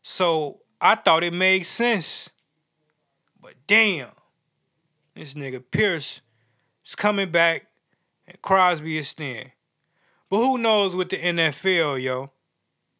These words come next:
It's always business first. And if it makes sense for them to get a quarterback in this draft and Crosby is the prize pick to do that, hey,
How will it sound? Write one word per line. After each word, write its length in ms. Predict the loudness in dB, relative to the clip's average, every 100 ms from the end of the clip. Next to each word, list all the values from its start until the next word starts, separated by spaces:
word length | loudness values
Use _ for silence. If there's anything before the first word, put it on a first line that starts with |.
| _ _ _ _ -4
It's 180 | 0
always 540 | 2 4 2 2 0 -2
business 600 | -2 0 -2 -4 -8 -2
first. 500 | -2 -2 -4 -12 -18 _ _ _ _ _ _ _
And 140 | -4 -4
if 160 | -2
it 80 | -2
makes 320 | 2 0 0
sense 260 | -2 -2 -2
for 160 | -4 -4
them 160 | -2
to 80 | -4
get 220 | -2 0
a 260 | 0 -2 -6 _ _ _ _
quarterback 680 | -2 0 0 2 0 0
in 120 | -2 -2
this 200 | -4 -4
draft 560 | 0 2 4 0 -4 _ _ _ _ _
and 180 | -12 -10
Crosby 1000 | -8 2 4 6 6 2 0 -4 -4 -10 _ _ _ _ _ _ _ _ _
is 180 | -10 -6
the 80 | -6
prize 420 | 0 2 2 0
pick 300 | -2 -4 -4
to 80 | -6
do 180 | -6 -2
that, 320 | -2 -2 -8 _ _ _ _ _ _ _ _ _ _ _ _ _
hey, 480 | -4 -2 -2 -4